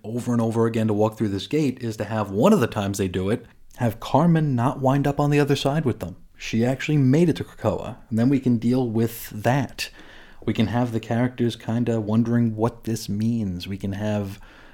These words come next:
you know, Buddy, the top mutant fan person in the planet, being maybe a little bit jealous that, uh, that Carmen has the powers that, uh, that Buddy wanted. I don't know. I don't know. I, I, I feel like, like I said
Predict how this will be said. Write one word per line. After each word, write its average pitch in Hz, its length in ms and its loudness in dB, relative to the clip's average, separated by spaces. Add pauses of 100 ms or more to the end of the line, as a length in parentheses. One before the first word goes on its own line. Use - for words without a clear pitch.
(140)
you 117 80 4
know, 117 80 6
Buddy, 110 400 0
the 98 240 0
top - 600 0
mutant 117 400 2
fan 123 380 0
person 117 640 2
in 113 180 0
the 107 80 2
planet, 131 580 0
being 113 580 -2
maybe 143 200 -4
a 156 40 -2
little 165 120 -2
bit 165 200 -4
jealous - 640 -2 (540)
that, 104 300 0
uh, 104 320 2
that 110 140 -2
Carmen 110 400 -2
has 113 400 0
the 113 80 -4
powers 113 520 -2
that, 113 280 -2
uh, 113 360 -4
that - 200 -8
Buddy 104 240 0
wanted. 110 520 -4 (760)
I 156 80 4
don't 170 120 6
know. 90 140 -4 (300)
I 120 100 -6
don't 117 100 -2
know. 92 60 -4
I, 110 300 -4
I, 135 60 -2 (200)
I 135 100 0
feel 160 300 2
like, 139 480 2
like 131 180 -4
I 135 40 -2
said 117 360 -2